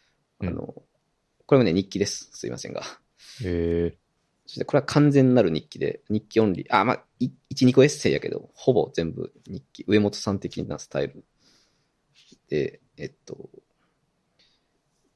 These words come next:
Speaker 2: と、二千二十年、二千二十一年、二千二十二年っていう、そのコロナ禍三年分の夏の期間だけ書かれた日記っていうのを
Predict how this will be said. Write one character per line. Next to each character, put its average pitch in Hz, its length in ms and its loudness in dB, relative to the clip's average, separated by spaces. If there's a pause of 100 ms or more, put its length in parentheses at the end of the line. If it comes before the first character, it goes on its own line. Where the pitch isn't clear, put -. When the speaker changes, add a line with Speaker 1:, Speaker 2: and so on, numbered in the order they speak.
Speaker 2:
と、 - 200 -6
二 107 80 -2
千 131 280 4
二 107 100 4
十 117 240 4
年、 69 300 0 (140)
二 104 80 -8
千 117 200 2
二 95 100 2
十 92 80 0
一 - 180 -6
年、 78 120 -2
二 98 100 -2
千 98 180 -2
二 95 80 2
十 85 100 -2
二 78 100 -2
年 76 140 -4
っ - 40 -14
て - 160 -14
い 71 140 -4
う、 - 100 -10 (640)
そ - 120 -10
の 135 60 -6
コ 131 160 -2
ロ 127 80 8
ナ 120 120 2
禍 - 100 0
三 95 320 -2
年 95 240 2
分 98 220 0
の - 260 0 (1040)
夏 135 420 2 (300)
の 123 120 0
期 - 140 -8
間 120 240 2
だ 117 120 2
け - 280 -2
書 - 60 -10
か - 120 -2
れ 87 100 2
た - 100 -8
日 - 180 -8 (160)
記 - 80 -20
っ - 20 -20 (140)
て 76 80 -8
い 78 60 -4
う 78 60 -4
の - 80 -6
を - 240 -2